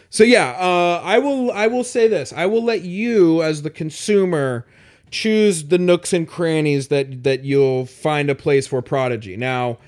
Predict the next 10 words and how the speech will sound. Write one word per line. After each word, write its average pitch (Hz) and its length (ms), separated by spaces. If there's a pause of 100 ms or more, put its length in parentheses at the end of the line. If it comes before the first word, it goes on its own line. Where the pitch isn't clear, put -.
(260)
we 117 320
think 135 260
it's 123 180
definitely 135 1000 (560)
before 139 340
you 131 140
go 131 140
beat 120 200
someone 135 260
up. 117 200